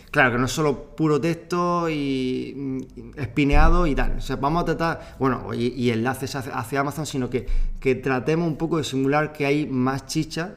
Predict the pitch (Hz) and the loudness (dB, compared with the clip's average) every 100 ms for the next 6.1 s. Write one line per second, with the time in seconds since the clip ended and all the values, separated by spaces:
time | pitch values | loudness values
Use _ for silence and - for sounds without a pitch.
0 | - 120 113 120 127 127 139 127 151 - | -6 -4 -2 -2 0 0 0 -2 -6 -8
1 | - - 139 127 - 104 107 104 117 110 | -14 -4 0 0 -2 -6 -6 -8 -10 -6
2 | 120 123 123 123 113 - - - - 120 | -4 -4 -2 -2 -2 -8 -16 -18 -14 -12
3 | - 143 165 170 165 147 160 147 117 - | -2 0 2 0 -2 -2 0 0 -4 -6
4 | 107 110 123 131 127 135 139 165 147 143 | -8 -6 -4 -4 -2 0 2 0 0 -4
5 | 143 160 147 147 147 143 147 185 185 170 | -2 0 0 0 0 -2 -2 -2 -2 -4
6 | 190 | -6